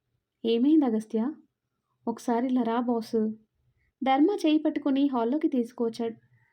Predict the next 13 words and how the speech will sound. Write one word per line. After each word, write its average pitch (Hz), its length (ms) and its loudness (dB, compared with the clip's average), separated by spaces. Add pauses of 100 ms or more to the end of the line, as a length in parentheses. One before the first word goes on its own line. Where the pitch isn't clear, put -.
(240)
తన 254 100 4
మనుషులందరూ 254 760 2
టీవీ 254 340 2
ముందే 262 260 4
నిలబడి 240 360 0
కనిపించడంతో 240 840 -2 (440)
ఏమీ 311 280 6
అర్థం 277 320 2
కాక 294 260 -2
ముందుకు 269 440 2
వచ్చాడు 247 340 0
ధర్మ. 226 360 -4 (920)
న్యూస్లో 294 540 4